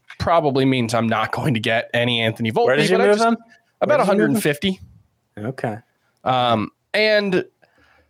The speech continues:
Speaker 1: I'm inclined to leave him there, which probably means I'm not gonna draft Anthony Volpe in the, I think I only have two drafts left, uh, that I'm doing. One of them is a salary cap, uh, auction league, so I might get him there, but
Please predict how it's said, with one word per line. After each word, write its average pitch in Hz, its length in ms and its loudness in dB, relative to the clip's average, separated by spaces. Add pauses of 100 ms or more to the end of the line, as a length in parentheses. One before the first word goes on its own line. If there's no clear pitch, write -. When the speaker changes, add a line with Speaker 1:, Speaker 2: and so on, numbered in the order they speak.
(260)
Speaker 1:
I'm 254 200 2
inclined 196 400 2
to 170 60 2
leave 156 200 4
him 160 120 2
there, 156 200 4
which - 140 -2
probably 139 240 2
means 127 180 0
I'm 120 100 0
not 113 160 0
gonna 113 140 -2
draft 113 260 0
Anthony 113 280 -2
Volpe 120 500 0
in 113 380 0
the, 117 400 0
I 180 80 0
think 247 180 0
I 170 80 2
only 131 180 2
have 123 200 -2
two 131 260 0
drafts 110 460 -2
left, 117 680 -4 (220)
uh, 143 280 2
that 151 200 4
I'm 147 160 0
doing. 147 560 2 (720)
One 170 180 2
of 160 80 0
them 143 120 4
is 123 100 -2
a 117 40 -6
salary 107 380 0
cap, 110 400 -4
uh, 110 340 4
auction 127 440 0
league, 120 260 0
so - 140 -2
I 113 40 0
might 104 180 -2
get 95 140 0
him 92 140 -6
there, 110 260 2
but 104 220 0